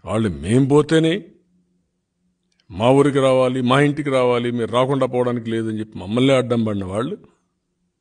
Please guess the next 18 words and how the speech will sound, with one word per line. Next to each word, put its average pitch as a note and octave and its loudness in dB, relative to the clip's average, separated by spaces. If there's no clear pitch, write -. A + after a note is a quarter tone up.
మిమ్మల్ని B2+ -2
ఆనందంగా B2 -2
స్వాగతించారా? E2+ -10
మిమ్మల్ని C#2+ -20
ఏమనుకుంటున్నారు C#3 -4
మీరు? D2+ -16
ఇటువంటి A#2 -6
తప్పుడు C3+ -6
పనులు C3 2
చేసే B2+ 0
ఇప్పటికే C3 -4
మొత్తం D#3+ -4
అప్రతిష్ట B2+ -2
పాలయ్యారు, G#2 -2
తిరుగుబాటు B2 0
వచ్చే G#2+ -8
పరిస్థితి G#2 -8
వచ్చింది. F2 -14